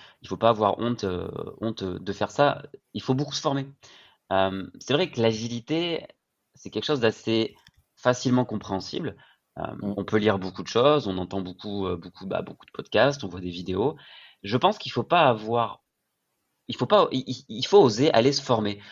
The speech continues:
Speaker 1: auprès d'organismes qui connaissent ou, ou alors, euh, avoir des gens qui sont formés dans, dans ces équipes, parce que au final,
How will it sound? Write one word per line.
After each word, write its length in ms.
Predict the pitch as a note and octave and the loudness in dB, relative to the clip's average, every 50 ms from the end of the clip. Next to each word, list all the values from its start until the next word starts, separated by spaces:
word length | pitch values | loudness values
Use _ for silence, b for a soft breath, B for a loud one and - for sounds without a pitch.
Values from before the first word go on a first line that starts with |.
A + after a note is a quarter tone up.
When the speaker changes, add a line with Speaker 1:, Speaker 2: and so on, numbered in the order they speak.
| B B - | B B -12
Speaker 1:
auprès 240 | G2 - - D3+ | -8 2 2 4
d'organismes 520 | B2+ B2+ A#2 G#2+ A2 A#2+ C3 C3+ B2 G#2 F#2+ | 6 6 6 6 4 4 4 2 2 0 -2
qui 120 | - - - | -4 -8 -2
connaissent 440 | - G2+ G2+ B2 D#3 F#3+ - - | 0 2 2 4 2 2 0 -4
ou, 60 | G2 F#2+ | -8 -8
ou 300 | F#2+ D2+ F#2 G2 F2+ G2 | -8 -6 -6 -4 0 4
alors, 240 | G2+ G#2 A2 G2+ G2 | 6 8 8 8 6
euh, 140 | F#2+ F#2+ F2+ | 2 0 0
avoir 300 | D2+ - - G2+ G#2+ G2+ | 0 0 2 0 0 0
des 80 | F#2 G2+ | 0 2
gens 180 | F#2+ C#3 D#3+ C#3 | 2 4 2 2
qui 120 | - - | -2 -6
sont 120 | - - E2 | -10 -12 -8
formés 300 | - - G#2 G#2+ A2 A2 | -2 0 2 2 2 2
dans, 200 | G2+ - - - _ _ | 0 -2 -6 -8 _ _
dans 100 | G2 F#2 | -6 -6
ces 200 | - - F2+ G2 | -4 -6 -8 -8
équipes, 260 | G2+ - F#3 G3 - B B B B B B B B B - | -8 -6 -8 -10 -10 B B B B B B B B B 2
parce 280 | A#2 - - D3+ D3+ | 2 2 2 0 -2
que 340 | C#3 - D#3+ D#3 D3+ C#3+ C3+ - | 0 2 2 4 6 6 4 4
au 120 | - C3 | 0 -2
final, 580 | A#2+ - - B2 C3 C#3+ F3 E3+ C3 - - | -2 0 2 4 4 4 4 2 0 -2 -2